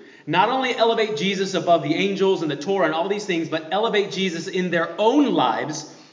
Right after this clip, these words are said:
so that they can push through whatever it is that they're going through. Does that make sense? So it's kind of a, a two-sided thing. We're elevating Jesus in a couple of different ways. And so there's a great call for them just to hold fast and endure the suffering that they're facing.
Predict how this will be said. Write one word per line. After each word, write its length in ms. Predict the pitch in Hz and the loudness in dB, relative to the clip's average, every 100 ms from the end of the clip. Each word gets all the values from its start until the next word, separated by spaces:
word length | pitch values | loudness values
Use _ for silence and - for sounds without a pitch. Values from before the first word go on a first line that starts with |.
| _ _ | _ _
so 180 | - 190 | -4 0
that 200 | 185 180 | 2 2
they 120 | 180 | 0
can 320 | 156 170 156 143 - - | 0 -2 -4 -6 -12 -10
push 360 | - 160 - - - - | -2 0 -2 -8 -14 -20
through 340 | - 139 135 | -6 -2 0
whatever 320 | 123 131 127 | 0 0 -2
it 60 | 123 | -2
is 160 | 117 117 | -6 -8
that 120 | 113 | -8
they're 260 | 110 107 - - | -8 -10 -12 -8
going 220 | 156 156 | -4 -2
through. 100 | 151 | -4
Does 80 | - | -2
that 80 | 160 | -2
make 120 | 180 | 0
sense? 320 | 190 190 - - - - - | 0 0 -2 -12 -18 -18 -10
So 80 | |
it's 80 | 175 | -6
kind 200 | 220 214 | 0 0
of 180 | 196 - | 0 -4
a, 60 | 170 | -10
a 20 | |
two-sided 760 | - 226 220 - 190 180 175 | -6 -6 -6 -4 -2 0 -2
thing. 200 | 202 180 | 0 -2
We're 180 | 135 123 | -2 -4
elevating 440 | 196 214 208 190 180 | 0 2 4 2 0
Jesus 340 | 190 170 165 | -4 -2 -2
in 80 | 160 | -2
a 60 | |
couple 320 | 156 220 196 180 | -2 -2 -2 -2
of 60 | |
different 300 | 170 156 156 | -2 -4 -4
ways. 560 | 139 123 104 - - - - - _ _ _ _ _ _ - | 0 0 -2 -6 -12 -16 -20 -20 _ _ _ _ _ _ -6
And 100 | 156 | 0
so 80 | 196 | 4
there's 140 | 190 | 4
a 40 | 180 | 4
great 280 | 175 185 - | 2 0 2
call 220 | 160 156 | 2 2
for 100 | 156 | 0
them 180 | 151 147 | -2 -4
just 160 | 147 | -4
to 80 | 147 | -4
hold 340 | 127 156 156 147 | 0 0 0 -2
fast 600 | 143 117 104 - - - _ | -4 -4 -6 -12 -18 -20 _
and 140 | 143 131 | -12 -12
endure 400 | 127 139 143 135 | -10 -6 -4 -4
the 100 | 131 | -6
suffering 540 | - 190 160 139 135 | -8 -6 -4 -6 -6
that 140 | 131 131 | -6 -8
they're 140 | 123 | -10
facing. 520 | 120 117 113 104 101 | -8 -10 -10 -14 -16